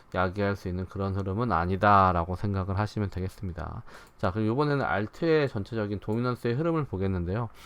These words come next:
현재 차트 보고 계신 거는, 어, 우리가 기본적으로 많이들 보는 비트코인의 도미넌스 차트를 이제 역방향으로 돌린 겁니다. 리버스 방향으로 돌렸다고 생각하시면 돼요.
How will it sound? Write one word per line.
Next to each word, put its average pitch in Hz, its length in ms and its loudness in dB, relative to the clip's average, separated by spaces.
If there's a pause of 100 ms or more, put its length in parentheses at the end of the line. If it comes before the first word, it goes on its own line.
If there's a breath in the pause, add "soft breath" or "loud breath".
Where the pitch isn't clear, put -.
(260 loud breath)
현재 165 300 2
차트 160 500 4
보고 120 220 0
계신 120 300 0
거는, 104 360 -2 (400 loud breath)
어, 85 500 -12 (560 loud breath)
우리가 104 460 0 (160)
기본적으로 127 600 2
많이들 95 380 2
보는 92 180 -2
비트코인의 107 720 0
도미넌스 131 500 -2
차트를 117 640 -2
이제 85 180 -8
역방향으로 123 720 0
돌린 104 320 -4
겁니다. 90 280 -4
리버스 98 360 -6
방향으로 101 320 -6
돌렸다고 98 500 -6
생각하시면 127 500 -2
돼요. 90 260 -6